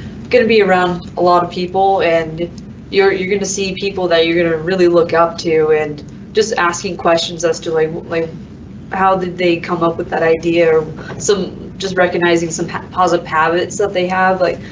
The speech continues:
I'm always trying to be very mindful and very observant of those, and just have those interactions with the people, and just like, "Hey, like, I, I noticed that you just, like, really on it with knowing on, like, like, what do you do to prepare yourself?" And,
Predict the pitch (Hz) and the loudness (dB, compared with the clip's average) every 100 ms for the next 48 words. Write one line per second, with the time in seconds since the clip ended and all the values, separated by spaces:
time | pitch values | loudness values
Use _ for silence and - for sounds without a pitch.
0 | - 190 202 196 - 190 170 165 160 170 | -4 2 4 4 4 2 2 0 0 2
1 | 165 160 160 156 180 170 160 160 160 156 | 2 2 0 0 -2 -2 2 2 0 -4
2 | 160 156 170 165 175 165 175 185 196 190 | -6 0 2 4 2 0 -2 2 2 2
3 | 175 156 160 - - - - - - - | 0 -2 -4 -6 -8 -12 -12 -12 -14 -2
4 | 226 - 202 190 180 185 165 170 196 180 | 0 4 2 0 -4 -2 0 -2 -6 -8
5 | 190 185 202 196 196 202 185 170 170 175 | -8 -8 -10 -6 0 0 0 -4 -4 -2
6 | 185 240 214 185 - 180 165 160 185 208 | 0 0 0 -2 -4 -8 -10 -6 0 0
7 | 202 196 180 170 185 - - - - - | 2 0 -2 -4 -6 -8 -12 -8 -8 -4
8 | 170 214 175 165 196 185 165 160 - - | 2 2 2 0 -2 0 0 0 -2 -14
9 | - - - 190 196 196 196 190 - 165 | -14 -14 -2 2 2 2 -2 -2 -2 -2
10 | 165 - - - 180 175 202 240 226 165 | -2 -8 -12 -2 0 4 4 4 -2 -4
11 | 180 196 175 165 160 - 160 165 175 160 | -2 -2 0 -2 -2 -6 -4 0 2 0
12 | - 160 160 156 160 156 | -2 0 0 -2 -6 -6